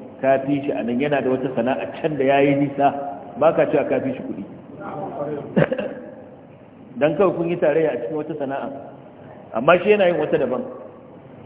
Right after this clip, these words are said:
Ya tara kuɗi a waccan sana'ar. To kuma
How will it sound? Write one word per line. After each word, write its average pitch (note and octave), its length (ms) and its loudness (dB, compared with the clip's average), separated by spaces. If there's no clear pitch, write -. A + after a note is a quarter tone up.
Ya D3+ 200 6
tara F3+ 300 4
kuɗi E3+ 240 -4
a D3+ 60 -2
waccan - 320 -4
sana'ar. C3 320 -4
To A#2 120 -4
kuma D#3 300 2